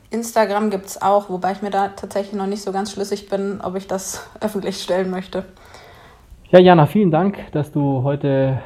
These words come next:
Speaker 2: äh, dich mit uns über den Brüder Grimmlauf unterhalten hast, dass du zu Gast warst bei uns im Podcast.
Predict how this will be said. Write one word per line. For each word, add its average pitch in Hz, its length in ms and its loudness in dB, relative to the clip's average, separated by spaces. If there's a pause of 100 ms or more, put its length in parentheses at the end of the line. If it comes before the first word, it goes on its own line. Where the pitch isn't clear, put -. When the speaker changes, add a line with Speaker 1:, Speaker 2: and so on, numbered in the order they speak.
(140)
Speaker 2:
äh, 131 160 -4
dich 131 160 -6
mit 143 100 0
uns 143 180 0
über 135 140 2
den 131 140 2
Brüder 131 200 4
Grimmlauf 147 400 4
unterhalten 147 400 2
hast, 143 200 0
dass 123 100 -2
du - 80 -20
zu 127 100 -2
Gast 147 280 -2
warst 131 240 2
bei 123 60 -2
uns 139 340 -2
im 131 300 -2
Podcast. 147 680 -2